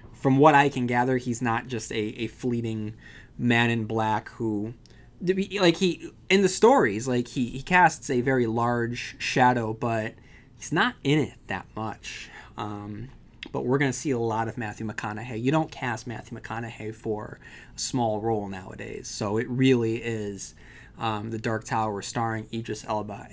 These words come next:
and Matthew McConaughey. That's how I see it. So she continues, Walter recruiting the TikTok man. It's a very chilling scene and illustrates how good Walter is at winning people over. And I will admit, hearing Walter mention Trash Can Man made me ridiculously happy.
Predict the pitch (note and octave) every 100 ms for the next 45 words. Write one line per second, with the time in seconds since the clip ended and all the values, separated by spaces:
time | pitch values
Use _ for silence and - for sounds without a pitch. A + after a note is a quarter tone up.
0 | - G#2+ A2 G#2+ G#2+ G#2+ - - - -
1 | - A2 A2 A2 A#2 A2 A2 - A#2+ A#2+
2 | - - B2+ A2 - - - - - C#3+
3 | C3 D3+ C3+ B2 C3+ E3 E3 E3+ D3+ C#3+
4 | D#3+ D3 C#3 - D#3 - C3 B2 B2+ A#2+
5 | A2+ A2+ - - - C#3+ D3+ D#3 C#3+ -
6 | D#3+ D3 C3+ - - C3+ B2+ B2 B2 C3+
7 | C3+ - C#3+ C3 - C#3 C3+ C3+ C3+ B2+
8 | B2+ B2+ C3+ C3+ C3 B2+ B2+ B2 B2 B2
9 | C3+ B2+ A#2+ B2 B2 A#2 A#2 - - -
10 | - C#3 D#3 D#3 F3 E3+ D3 D3+ C#3+ -
11 | - D#3 C#3+ C#3 C#3 D3+ D3 C3+ C3+ -
12 | C3 B2 - - - - - E3 D3+ -
13 | C#3 B2+ B2 B2 A#2+ B2 A#2+ B2+ A#2+ B2
14 | C3+ B2+ C3 B2 - A#2 C3+ B2 B2+ A2+